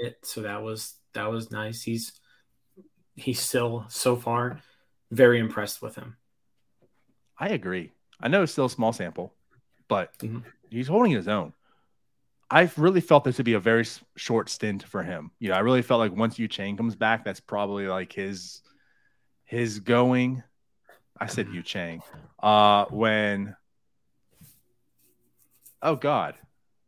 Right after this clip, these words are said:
Speaker 2: when, who am I thinking <laughs> of? Yoshi comes
Speaker 1: Kevin
Speaker 2: back.
Speaker 1: Newman,
Speaker 2: It's been so
Speaker 1: Yoshi?
Speaker 2: long.
Speaker 1: No.
Speaker 2: When Yoshi comes back, I felt like that would be, like, his, his calling, like, you know, his time to go, him or, or Newman or whatever. But I don't know.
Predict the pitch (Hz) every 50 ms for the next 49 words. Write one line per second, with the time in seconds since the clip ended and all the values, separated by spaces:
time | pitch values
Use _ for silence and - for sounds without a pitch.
0 | _ _ _ _ _ _ - - - - - 101 110 120 123 120 120 117 113 113
1 | 113 113 98 107 123 139 139 139 135 135 - 147 143 - - - - - - -
2 | - - - - - _ _ _ _ _ - - - _ _ _ _ _ _ _
3 | _ _ _ _ _ _ _ - - _ _ _ - - - - - - - -
4 | 135 165 190 202 202 - - 143 117 - 131 117 127 110 117 107 95 87 87 117
5 | 120 127 135 139 143 160 180 180 - 120 120 156 135 123 117 110 104 98 92 101
6 | 101 - - - - - - - _ - 160 160 156 170 185 190 185 - 151 165
7 | 160 139 147 139 135 131 131 127 139 135 127 117 113 - - _ _ - - -
8 | 127 120 107 117 104 120 117 113 110 107 107 - 123 120 120 117 113 110 104 98
9 | - - - _ _ _ _ _ _ _ _ _ _ _ _ _ _ _ _ _
10 | _ - 139 135 123 - - 135 127 127 127 131 120 - - 120 113 - _ _
11 | - 113 113 110 110 120 113 - 127 117 113 117 104 120 117 113 120 117 110 110
12 | 101 - 104 107 104 101 107 110 110 113 113 107 113 113 113 107 117 113 98 107
13 | 101 101 - _ - 190 220 285 294 302 302 269 110 90